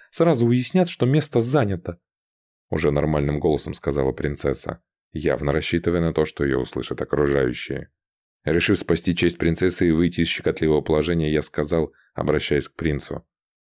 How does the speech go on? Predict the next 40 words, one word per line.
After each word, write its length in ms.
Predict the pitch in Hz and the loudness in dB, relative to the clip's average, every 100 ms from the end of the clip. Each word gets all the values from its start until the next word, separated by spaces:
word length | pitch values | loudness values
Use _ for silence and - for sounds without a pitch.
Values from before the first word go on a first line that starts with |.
| _ _ _ _ | _ _ _ _
«Может, 360 | 87 92 95 90 | 0 2 2 2
ваш 180 | 92 85 | 2 2
друг 280 | 90 85 | 2 2
Эдуард 300 | 82 101 - | 2 2 2
познакомит 480 | - 80 87 90 87 | 0 0 0 2 0
мою 180 | 87 87 | 2 0
спутницу 460 | 85 95 87 82 78 | 0 -2 -2 -4 -4
с 80 | |
окружающими, 800 | - 85 95 120 107 - 76 67 - _ _ _ _ | -2 0 2 2 2 0 -4 -6 -10 _ _ _ _
а 120 | 101 | -4
принцесса 440 | 95 113 104 135 98 | 2 2 4 2 2
проведет 360 | 85 82 87 | 2 2 2
экскурсию 460 | 82 - 90 85 71 | 0 -2 -2 -2 -2
по 100 | - | 0
дворцу 400 | 71 73 82 107 | 0 0 2 0
и 60 | 82 | 2
познакомит 600 | 71 73 76 95 92 - | 0 0 0 0 0 0
меня 180 | 82 78 | 0 -2
с 40 | |
членами 400 | - 76 73 76 | -2 -2 0 0
высшей 300 | 69 71 78 | -2 -2 -2
аристократии, 800 | 69 - 82 - 90 87 69 - _ _ _ _ | -2 -2 -4 0 0 0 -2 -4 _ _ _ _
а 100 | - | -4
то 120 | - | 0
я 80 | 80 | 0
совершенно 520 | - 76 73 - 76 | 2 0 0 -2 -2
никого 360 | 71 65 69 67 | -2 -2 0 0
здесь 240 | 67 65 73 | -2 -6 -6
не 100 | 65 | -6
знаю». 380 | 67 67 64 - _ _ _ _ _ | -4 -6 -6 -12 _ _ _ _ _
Принц 300 | - 76 76 | -4 -2 -2
быстро 340 | 67 80 - 73 | 0 0 0 -2
сориентировался 840 | - 69 80 - 90 78 71 - | 0 -2 -2 0 2 2 0 0
и, 140 | 76 80 | 0 0
кинув 360 | - 104 87 | -2 0 0
другу 300 | 80 95 90 | 2 2 4
взглядом, 460 | 78 78 85 87 82 | 0 2 2 2 0
попросил 460 | 67 73 71 71 | -2 -2 -2 -2
его 220 | 69 65 65 | 0 0 0
помочь. 540 | 73 76 69 - | -2 -2 -4 -6